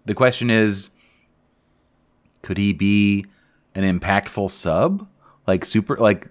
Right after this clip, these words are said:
if, if he only had to run for twenty minutes, could he maybe find a way to be, I mean, that's like, that's basically like the, the last card you pull out of the deck. Like, all right, we've tried to put you in this position where we think you'll be the best. We've tried to make you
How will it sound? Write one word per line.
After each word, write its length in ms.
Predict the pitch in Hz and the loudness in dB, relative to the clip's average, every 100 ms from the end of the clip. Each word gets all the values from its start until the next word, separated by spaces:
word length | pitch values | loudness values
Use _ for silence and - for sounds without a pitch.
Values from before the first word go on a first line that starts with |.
| - | -4
if, 200 | 104 104 | -4 0
if 180 | 110 110 | 0 2
he 100 | 117 | 2
only 160 | 117 | 4
had 140 | 120 104 | 2 2
to 60 | |
run 300 | 92 101 113 | 2 2 2
for 100 | - | -2
twenty 280 | - 110 110 | -2 0 2
minutes, 360 | 110 127 - - | 4 2 -2 -6
could 140 | 117 | -2
he 120 | 117 | 0
maybe 260 | 110 107 104 | 2 2 2
find 280 | 107 104 104 | 2 2 2
a 40 | |
way 120 | 104 | 2
to 80 | 101 | 2
be, 380 | 101 104 104 - _ _ _ _ _ | 2 2 2 -4 _ _ _ _ _
I 80 | - | -6
mean, 60 | 120 | 2
that's 200 | 151 160 | 4 6
like, 160 | 147 127 | 4 6
that's 180 | 139 127 | 2 2
basically 260 | 143 131 | 0 2
like 220 | 117 107 | 4 2
the, 320 | 98 98 92 - - - _ | 2 0 0 -4 -20 -20 _
the 80 | 104 | -2
last 340 | 98 110 110 - | 4 4 4 2
card 320 | 120 107 95 | 4 4 2
you 80 | 92 | -4
pull 200 | 107 101 | 2 2
out 80 | |
of 100 | 95 | 2
the 60 | 82 | 0
deck. 220 | 90 87 | 0 0
Like, 160 | 82 80 | -2 0
all 100 | 95 | 0
right, 180 | 76 - | 0 -4
we've 200 | 87 82 | -10 -8
tried 540 | - 117 131 139 135 - - _ _ _ _ | 2 6 6 4 -4 -20 -20 _ _ _ _
to 80 | - | -4
put 140 | 123 117 | -2 2
you 100 | 117 | 2
in 160 | 113 | 4
this 140 | 110 - | 2 0
position 420 | 107 98 92 101 | -2 -2 0 0
where 100 | 95 | 0
we 100 | 92 | 0
think 300 | - 98 107 | 0 -2 0
you'll 80 | 92 | -2
be 120 | 95 | 0
the 100 | 87 | -2
best. 420 | 78 73 - - _ _ _ - | -2 -4 -8 -16 _ _ _ -8
We've 160 | 90 | -8
tried 380 | - 117 104 110 | 0 4 4 4
to 260 | 113 107 92 - _ - | 0 0 0 -8 _ -6
make 440 | 104 107 113 - | 0 2 2 0
you 600 | 104 110 107 101 98 98 | 0 4 4 4 2 -4